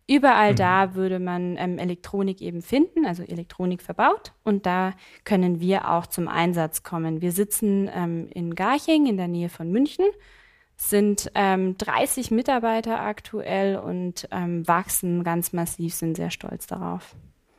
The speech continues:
Speaker 2: Sehr cool. Danke für dieses Intro.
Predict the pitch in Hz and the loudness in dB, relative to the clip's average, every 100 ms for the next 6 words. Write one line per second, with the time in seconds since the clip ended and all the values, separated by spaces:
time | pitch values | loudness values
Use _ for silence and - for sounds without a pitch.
0 | _ _ _ _ - - 107 107 123 131 | _ _ _ _ -14 -10 -6 6 6 6
1 | - 131 98 - - 117 123 131 143 123 | 2 2 0 -4 2 4 4 4 4 4
2 | 117 117 123 151 - 113 | 2 -2 0 0 4 2